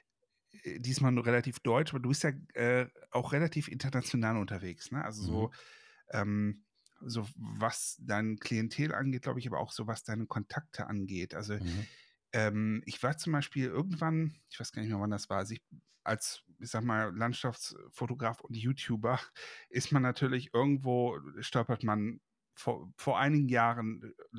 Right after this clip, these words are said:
Speaker 1: über Leute wie Metz Peter Iversen.
Speaker 2: Mhm.
Speaker 1: Und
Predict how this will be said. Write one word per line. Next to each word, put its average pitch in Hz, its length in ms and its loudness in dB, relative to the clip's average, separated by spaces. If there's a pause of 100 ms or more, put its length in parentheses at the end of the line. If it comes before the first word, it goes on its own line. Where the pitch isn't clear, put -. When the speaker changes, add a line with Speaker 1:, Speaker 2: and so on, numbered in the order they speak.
(120)
Speaker 1:
über 123 160 2
Leute 110 300 2
wie 107 100 0
Metz 104 240 0
Peter - 340 -6
Iversen. - 460 -6 (240)
Speaker 2:
Mhm. 107 380 -2 (320)
Speaker 1:
Und 113 460 0